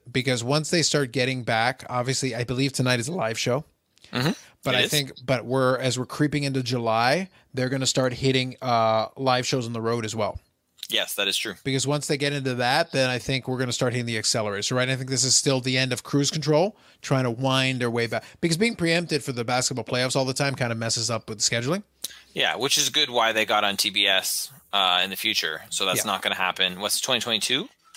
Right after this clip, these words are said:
Speaker 2: That's
Speaker 1: Yeah,
Speaker 2: happening?
Speaker 1: I believe so, yeah.
Speaker 2: Yeah.
Speaker 1: So that's good.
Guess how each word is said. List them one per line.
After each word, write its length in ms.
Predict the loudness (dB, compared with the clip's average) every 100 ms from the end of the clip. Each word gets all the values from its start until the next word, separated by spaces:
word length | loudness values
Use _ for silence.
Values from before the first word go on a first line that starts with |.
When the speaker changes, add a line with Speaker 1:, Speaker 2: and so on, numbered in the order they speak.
| -20 _
Speaker 2:
That's 160 | -2 0
Speaker 1:
Yeah, 100 | 0
Speaker 2:
happening? 240 | 0 -4 -10 _
Speaker 1:
I 80 | -6
believe 180 | -4 -4
so, 140 | -6
yeah. 160 | -8 -12 -14 _ _ _ _ -6
Speaker 2:
Yeah. 140 | -6 -6 -16 -18 -14
Speaker 1:
So 260 | -4 -2 -2
that's 220 | -2 -2
good. 160 | -2